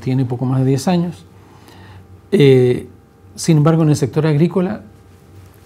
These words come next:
tenemos todavía, ah, mucho espacio por, por avanzar. Nosotros somos importantes proveedores de, eh, del mercado coreano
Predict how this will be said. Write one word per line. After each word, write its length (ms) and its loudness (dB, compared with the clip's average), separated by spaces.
tenemos 400 2
todavía, 560 0
ah, 520 -2
mucho 360 0
espacio 380 -4
por, 480 -6
por 160 -6
avanzar. 440 -2
Nosotros 300 -4
somos 260 0
importantes 560 -2
proveedores 580 -4
de, 600 -8
eh, 260 -14
del 220 -10
mercado 380 -6
coreano 460 -2